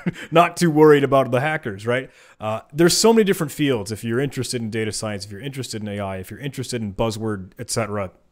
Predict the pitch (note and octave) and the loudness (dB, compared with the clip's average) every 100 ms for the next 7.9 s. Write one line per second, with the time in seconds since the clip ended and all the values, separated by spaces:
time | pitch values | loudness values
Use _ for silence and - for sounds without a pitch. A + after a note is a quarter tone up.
0 | _ - B2+ C3 E2+ - _ _ - - | _ -16 -8 -6 -6 -12 _ _ -20 -20
1 | - _ _ _ _ _ _ _ _ - | -20 _ _ _ _ _ _ _ _ -20
2 | - - C3+ A#2+ - _ - D3 E3+ D#3+ | -20 -18 -18 -18 -20 _ -8 0 4 6
3 | D#3+ - F#2 - - _ _ _ _ _ | 4 0 -8 -12 -16 _ _ _ _ _
4 | _ _ _ _ A#2+ B2 A#2 A#2 A2+ G#2+ | _ _ _ _ -2 0 0 0 -4 -6
5 | - B2 - - C3 B2 F#2 - G#2+ - | -10 -8 -6 -4 0 0 -2 -10 -14 -4
6 | C3 A2 F2 - A2+ A2 D3+ D#3+ D3+ C3+ | -2 -2 -6 -12 -12 -6 -4 -2 -2 -2
7 | B2+ A2 A2+ G#2+ A2 A#2+ A#2+ G#2+ G2 | -4 -4 -6 -6 0 2 2 0 -4